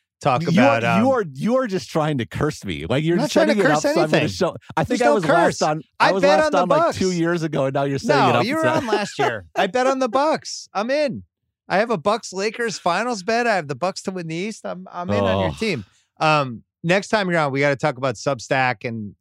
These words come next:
Speaker 1: writers going straight to the people and that, that whole thing, which you, you were eight years ahead of everyone on that, but that's now become its own thing. But we're gonna
Speaker 2: Well,
Speaker 1: save that for your next appearance.
Speaker 2: I, I, I think you would be a very interesting person to talk to about that specific topic, so I'll look forward to it.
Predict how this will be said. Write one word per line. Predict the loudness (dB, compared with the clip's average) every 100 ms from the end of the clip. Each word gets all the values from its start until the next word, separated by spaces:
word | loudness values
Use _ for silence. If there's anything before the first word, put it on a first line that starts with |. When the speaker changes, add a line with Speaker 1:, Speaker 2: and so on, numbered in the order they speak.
| _
Speaker 1:
writers | 0 0 0 -2 -6
going | -6 -4 -6
straight | -10 -4 -2 -2
to | -4
the | -10
people | -6 -6 -2 -2 -2
and | -2
that, | -2 -2 -2
that | 0
whole | 0 0
thing, | -4 -6
which | -8 -6
you, | -6 -6
you | -10 -6 -2
were | 0 -2 -6 -16 _ _ _ _ _
eight | -2 0 0
years | -2 0
ahead | 0 2
of | 2
everyone | 0 0 -2 -2 -2
on | -2 -2
that, | -2 -2 -4
but | -4
that's | 0 -2 -4
now | -6 -6
become | -6 -6 -4
its | -4 -4
own | -6
thing. | -6 -6
But | -6
we're | -2 -2
gonna | 2
Speaker 2:
Well, | 4
Speaker 1:
save | 2 2
that | -2 0
for | -2
your | 0 -2
next | -2 -6
appearance. | -8 -8 -8 -14 -20 _ _ _ -20 _ _ -12
Speaker 2:
I, | -4 0 0
I, | 2 2 2
I |
think | 0 -2
you | 0
would | 0 0
be | -2
a | 0
very | 0 -2
interesting | -4 -6
person | -6 -4 -4
to |
talk | -2 -4 -2
to | -2
about | 0 -2
that | -2 -4
specific | -6 -10 -8
topic, | -4 -6 -6 -8
so | -4
I'll | -4 -2
look | -6 -6
forward | -8 -6
to | -8
it. | -10